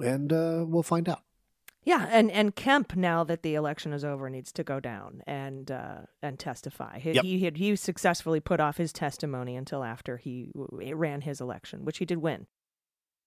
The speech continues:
Speaker 2: Um, and now, <laughs> I'd like to, uh, I'd like to discuss, uh, what's going on over in Judge Dearyland, uh, because b-, before we get into these filings,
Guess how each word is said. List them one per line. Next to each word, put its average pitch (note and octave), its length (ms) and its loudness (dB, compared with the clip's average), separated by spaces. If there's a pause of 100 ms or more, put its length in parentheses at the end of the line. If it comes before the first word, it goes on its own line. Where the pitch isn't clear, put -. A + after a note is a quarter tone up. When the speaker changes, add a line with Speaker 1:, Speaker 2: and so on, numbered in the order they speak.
(100)
Speaker 2:
Um, F#3 400 8 (480)
and B3 400 8 (160)
now, B3 560 6 (480)
<laughs> - 0 - (1200)
I'd D3 880 8
like B3 200 6 (180)
to, G#3 340 4
uh, F3+ 280 10 (1000)
I'd F#3 180 2
like F#3 180 8
to E3 100 -4
discuss, - 760 -4 (120)
uh, C3+ 200 -6
what's C#3+ 300 -4
going C#3+ 340 0
on C3 240 -4
over C3 300 -4
in C3 220 -8
Judge C#3 300 -2
Dearyland, A#2+ 680 -6 (100)
uh, C#3 160 2
because G3 280 6 (580)
b-, A3 340 4
before A3+ 280 8
we D4+ 80 6
get A3 120 8
into F#3 240 6
these D3 180 0
filings, A2+ 500 -8